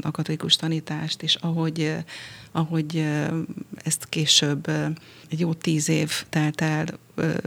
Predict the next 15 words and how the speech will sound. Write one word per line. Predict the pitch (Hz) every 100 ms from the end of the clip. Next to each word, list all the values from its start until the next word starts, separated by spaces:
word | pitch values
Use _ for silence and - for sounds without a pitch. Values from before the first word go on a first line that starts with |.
| -
lelkes | - 147 147 147 156 -
kereszténység | 165 147 156 165 160 - 170
után, | 165 - 165 165
amikor, | 156 156 - 165 175 - - - - - -
amikor, | - 165 160 170 156
ö, | 156 151 151 - 165 - 165
történt | 165 165 156
egy |
olyan | 156
esemény | 147 151 - 156
az | 147
életemben, | 151 147 160 156 156
amikor | 156 156 151
nagyon | 151 151 147
tudatosan | 156 151 - 156 - 160 147 156